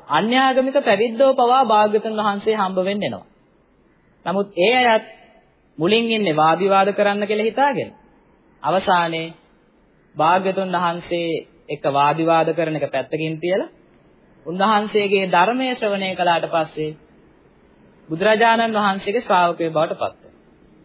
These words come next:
ඔන්න ඔය කාරණා හතර පිලෝතිකා පරිබ්‍රාජකතුමා සඳහන් කළා කියනවා.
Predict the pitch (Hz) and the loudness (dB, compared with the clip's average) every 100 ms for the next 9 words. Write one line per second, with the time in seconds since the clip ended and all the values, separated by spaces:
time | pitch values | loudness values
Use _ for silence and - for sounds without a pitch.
0 | _ _ _ _ _ _ _ 160 208 277 | _ _ _ _ _ _ _ -2 0 0
1 | 302 269 220 214 208 208 190 226 277 214 | 2 4 4 2 2 0 0 -2 -2 0
2 | 196 202 190 208 220 180 175 170 165 165 | 0 0 -2 0 2 0 0 0 0 0
3 | 165 170 160 156 147 156 160 160 151 151 | -4 -4 -4 -4 -2 -4 -2 -4 -4 -6
4 | 143 143 | -8 -8